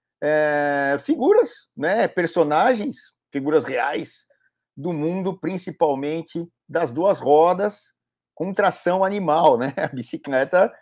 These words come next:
precisa de um, uma tração animal, senão ela não funciona. É isso que a bicicleta é, né? Esse veículo maravilhoso que a gente tem que fazer força pra andar. Claro, hoje em dia tem suas variações, bicicletas com pedal assistido e tal,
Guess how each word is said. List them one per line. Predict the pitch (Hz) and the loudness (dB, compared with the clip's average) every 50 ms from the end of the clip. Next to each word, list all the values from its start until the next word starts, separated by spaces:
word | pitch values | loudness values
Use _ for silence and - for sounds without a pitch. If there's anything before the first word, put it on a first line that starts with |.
| _ _ _ | _ _ _
precisa | _ - 180 180 | _ 0 0 0
de | 180 190 | 0 -2
um, | 208 220 226 269 277 262 | -4 -4 -4 -4 -6 -8
uma | 233 - - - | -4 -4 -2 0
tração | - 240 - 214 - - 202 196 208 | 0 0 0 0 0 0 -2 0 0
animal, | 254 330 403 440 - - - - 247 | -2 -2 -4 -4 -4 -2 0 0 0
senão | - 165 160 | 2 2 2
ela | 170 185 | 2 0
não | 220 - | -2 -4
funciona. | - 427 427 - - - 160 - - - 123 - - _ _ _ _ _ _ _ - | -6 -6 -8 -4 -2 0 0 0 0 -2 -6 -10 -12 _ _ _ _ _ _ _ -2
É | 127 131 | 0 2
isso | 151 196 196 - 190 156 | 2 0 -2 -4 -6 -4
que | - | -2
a | 156 | -2
bicicleta | 147 143 131 - 139 - 143 131 123 - - 117 110 | -2 -2 -6 -10 -10 -6 -4 -2 -2 0 0 0 0
é, | 107 98 87 - _ _ _ _ _ - | 0 -2 -4 -8 _ _ _ _ _ -8
né? | 117 123 143 143 127 120 104 117 156 | -6 -4 -2 0 -2 -2 -4 -6 -14
Esse | - - - | -18 -16 -8
veículo | 117 135 147 151 151 - 160 151 | -4 -2 -2 -2 -2 -4 -8 -6
maravilhoso | 147 156 170 180 185 185 175 151 156 147 147 147 160 180 202 208 208 | -2 0 2 4 4 4 4 2 0 0 2 2 4 2 2 0 -2
que | 190 180 | -6 -6
a | |
gente | 175 175 | -6 -8
tem | 185 185 | -10 -8
que | 185 | -4
fazer | 180 165 160 190 190 | -2 -2 -2 -2 -4
força | - _ - 175 185 185 185 185 - 208 208 220 - _ _ _ _ _ _ | -6 _ -4 -2 -2 -2 -2 -2 -2 -2 -2 -2 -4 _ _ _ _ _ _
pra | 170 196 208 | -6 -6 0
andar. | 196 165 151 135 123 120 - - | 4 6 8 8 6 4 -2 -2
Claro, | 151 170 165 160 143 113 98 - _ _ _ _ _ _ - | 2 6 6 8 6 6 2 -4 _ _ _ _ _ _ -12
hoje | 123 120 131 135 | -12 -10 -8 -8
em | |
dia | 113 120 143 147 | -4 0 -2 0
tem | 143 147 135 | 0 -2 -6
suas | 127 - - 127 120 120 | -4 -2 0 0 0 2
variações, | 127 123 131 135 127 120 - - 180 196 202 196 180 156 127 | 0 0 2 2 0 0 -2 -4 -4 -4 -2 0 0 0 -2
bicicletas | 113 120 - - - - 135 131 131 117 - | -4 -8 -16 -16 -12 -10 -10 -8 -8 -10 -10
com | - 117 | -12 -12
pedal | - 123 113 117 113 | -10 -8 -6 -6 -6
assistido | 104 - - - - _ - 165 180 165 139 120 113 | -6 -8 -14 -18 -20 _ -8 -6 -6 -6 -8 -10 -14
e | _ - | _ -8
tal, | - - 214 208 185 - | -4 -4 -2 -2 -4 -6